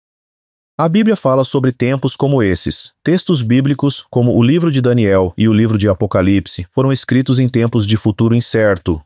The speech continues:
caos na sociedade, guerras internacionais e perseguição. Esses foram tempos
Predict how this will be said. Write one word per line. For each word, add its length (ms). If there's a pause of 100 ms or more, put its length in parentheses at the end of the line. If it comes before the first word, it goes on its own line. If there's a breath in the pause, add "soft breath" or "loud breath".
(120)
caos 320
na 80
sociedade, 800
guerras 400
internacionais 840
e 40
perseguição. 920
Esses 320
foram 280
tempos 680